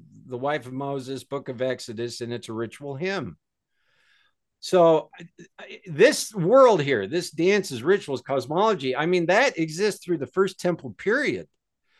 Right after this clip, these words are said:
and we've forgotten it, uh, because it's been totally overwritten by, uh, the, not even the second temple period, uh, in, in the thought world of the C Es, <laughs> medieval, uh, Reformation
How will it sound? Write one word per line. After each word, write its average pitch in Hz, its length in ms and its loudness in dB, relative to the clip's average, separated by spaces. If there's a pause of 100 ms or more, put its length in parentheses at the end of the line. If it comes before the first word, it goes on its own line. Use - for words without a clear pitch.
(240)
and 170 160 2
we've 180 180 8
forgotten 185 540 0
it, 92 120 -12 (240)
uh, 139 180 2
because 147 340 -2
it's 156 160 -6
been 143 200 -6
totally 226 400 2
overwritten 175 800 2 (560)
by, 160 520 2
uh, 143 340 2
the, 143 180 -4 (960)
not 190 200 2
even 247 200 0
the 170 80 0
second 262 360 2
temple 120 240 0
period, 92 400 -2
uh, 175 180 -6 (180)
in, 190 260 0
in 185 300 2
the 156 140 -2
thought 214 300 4
world 170 280 4
of 147 120 -6
the 147 80 -8
C 196 600 -4
Es, 107 180 -6
<laughs> 175 140 -2
medieval, 190 800 2
uh, 160 140 -2 (640)
Reformation 180 1120 0